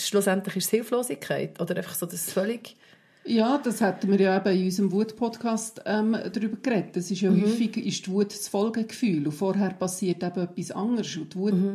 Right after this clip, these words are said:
Speaker 2: also Traurigkeit, Enttäuschung, Verzweiflung, Hilflosigkeit, was auch immer, was uns
Speaker 1: Überfor-, ja.
Speaker 2: überfordert.
Speaker 1: Mhm.
Speaker 2: Und Wut ist halt ein starkes Gefühl, wo wir etwas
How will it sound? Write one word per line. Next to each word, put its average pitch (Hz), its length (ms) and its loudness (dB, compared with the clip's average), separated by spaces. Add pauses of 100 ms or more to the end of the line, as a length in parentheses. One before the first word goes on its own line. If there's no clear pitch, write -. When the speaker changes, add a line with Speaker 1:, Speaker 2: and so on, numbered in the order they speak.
Speaker 2:
also 170 200 -2
Traurigkeit, 202 800 0
Enttäuschung, 175 760 -2
Verzweiflung, 160 720 -4
Hilflosigkeit, 151 1040 -6
was 165 180 -6
auch 208 60 -2
immer, 220 320 2
was - 20 2
uns 180 240 2
Speaker 1:
Überfor-, 185 60 4
ja. 180 80 2
Speaker 2:
überfordert. 196 640 -2
Speaker 1:
Mhm. 190 280 -2 (580)
Speaker 2:
Und 190 280 2
Wut 208 320 0
ist 196 140 -2
halt 170 240 -2
ein 180 40 -2
starkes - 760 -4
Gefühl, 202 420 2
wo 175 160 2
wir 175 160 2
etwas - 420 -4